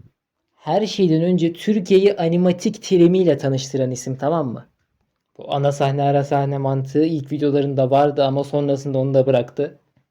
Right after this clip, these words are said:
İşte arka planlara diğerleri kadar önem vermiyor. Çizim stili direkt olarak o klasikleşmiş, o karikatür çizim stili değil, farklı bir tarz kullanıyor falan yani. Ama bu noktalar, özellikle de en çok animatik olması,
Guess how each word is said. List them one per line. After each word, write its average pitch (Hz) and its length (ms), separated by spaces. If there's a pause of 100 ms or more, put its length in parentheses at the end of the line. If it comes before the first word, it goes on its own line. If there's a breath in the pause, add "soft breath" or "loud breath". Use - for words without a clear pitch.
İşte 156 200
arka 143 300
planlara 151 440
diğerleri 143 340
kadar 143 220
önem 139 280
vermiyor. 135 440 (280)
Çizim 170 420
stili 185 440
direkt 147 320
olarak 143 280
o 151 160
klasikleşmiş, 147 720
o 143 120
karikatür 147 540
çizim 143 260
stili 139 320
değil, 135 120
farklı 131 360
bir 135 60
tarz 131 240
kullanıyor 127 400 (160)
falan 185 360
yani. 151 220
Ama 156 260
bu 196 100
noktalar, 160 440
özellikle 160 460
de 147 60
en 147 80
çok 139 140
animatik 135 400
olması, 135 440